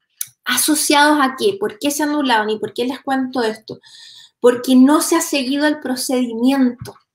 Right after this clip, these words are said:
que regulado por el Decreto Supremo treinta y ocho, anteriormente el Decreto Supremo noventa y tres del Ministerio Secretaría de la General de la Presidencia, ¿ya? Entonces, esto, estos pasos a seguir, que es como una receta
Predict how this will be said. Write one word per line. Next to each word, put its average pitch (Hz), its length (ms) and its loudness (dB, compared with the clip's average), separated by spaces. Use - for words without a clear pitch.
que 208 100 -10
regulado 247 600 2
por 254 140 -2
el 247 100 -4
Decreto 233 300 -4
Supremo 226 440 -6
treinta 214 380 -4
y 208 140 -2
ocho, 262 340 -4
anteriormente 220 800 -2
el 226 80 -6
Decreto 208 360 -4
Supremo 220 420 -2
noventa 202 480 -2
y 202 100 -2
tres 226 180 -4
del 254 120 -2
Ministerio 233 480 -2
Secretaría 220 540 -6
de 202 40 -4
la 214 80 -6
General 202 380 -4
de 208 80 -4
la 196 120 -2
Presidencia, - 760 -12
¿ya? - 340 -2
Entonces, 247 440 -2
esto, 254 260 0
estos 277 340 0
pasos 311 340 0
a 254 80 -2
seguir, 202 400 -4
que - 80 -6
es 233 80 -10
como 233 240 -4
una 233 180 -2
receta 285 720 -4